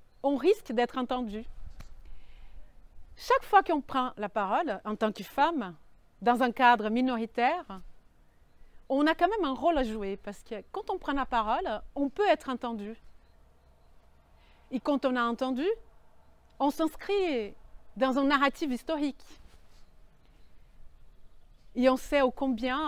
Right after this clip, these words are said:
on a besoin des récits historiques à la première personne du féminin. Enfin, pour conclure,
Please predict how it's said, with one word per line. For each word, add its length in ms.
on 140
a 60
besoin 380
des 120
récits 340
historiques 540
à 60
la 80
première 340
personne 420
du 60
féminin. 440
Enfin, 400
pour 200
conclure, 560